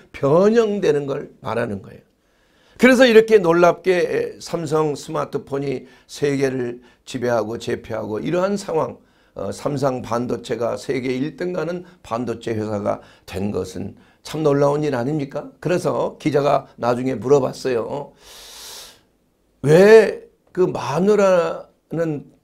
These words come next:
바꾸지 말라고 한 겁니까?" 그랬더니 "마누라 바꾸기는 너무 힘들어." <laughs> 이렇게 말했다고 그래. 그 말이 맞는 말이죠. 그래서 우리가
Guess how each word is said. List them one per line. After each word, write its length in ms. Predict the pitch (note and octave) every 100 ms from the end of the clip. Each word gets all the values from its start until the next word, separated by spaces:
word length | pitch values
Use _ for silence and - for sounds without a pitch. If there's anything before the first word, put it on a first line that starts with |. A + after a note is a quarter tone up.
| _
바꾸지 400 | - C3+ E3 D3
말라고 380 | C#3+ B2 B2 B2+
한 140 | B2
겁니까?" 640 | B2 A#2 A2 - G#2+ G#2+ G2+
그랬더니 640 | A2 A2+ - B2 C#3+ A#2 - _ _ _ _ _ _ _ _ _ _
"마누라 720 | F2 F#2 G2 A2+ B2+ C3 B2+
바꾸기는 600 | - - - D3+ - A#2+
너무 320 | - - G#3
힘들어." 540 | F#3 F3 D3 D3+ D3 - - _ _ _ _
<laughs> 400 | - - - -
이렇게 380 | C#3+ A#3 - A3
말했다고 640 | F3 C#3+ A#3 - - -
그래. 200 | D3+ D3+
그 120 | -
말이 420 | G3+ D3+ D3+ F3+ F3+ -
맞는 340 | C#3 C#3+ F3+
말이죠. 800 | F3 B2+ B2+ C3+ - A#2+ F3 - - _ _ _ _ - - _
그래서 220 | F#2+ A2+
우리가 520 | A#2 G#2 G#2+ B2 A2+